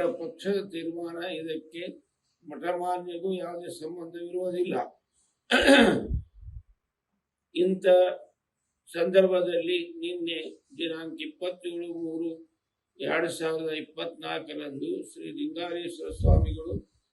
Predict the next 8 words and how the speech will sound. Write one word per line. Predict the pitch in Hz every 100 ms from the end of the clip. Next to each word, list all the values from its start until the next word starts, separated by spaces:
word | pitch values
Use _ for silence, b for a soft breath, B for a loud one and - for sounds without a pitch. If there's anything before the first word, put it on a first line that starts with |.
| _ _ 123
ಮೂರು | 165 190 175
ಸಾವಿರ | 156 170 165
ಮಠದಲ್ಲಿ | 165 160 160 160 156 151 160 160 - _ _ _ _
ಸ್ವಾಮಿಗಳ | - - 156 170 180 175 165 160 156
ಸಭೆ | 147 143 175 170
ಅಂತ | 160 151 165 156
ಮಠಕ್ಕೆ | 147 123 - 151 147
ಕರೆದು | - 156 165 151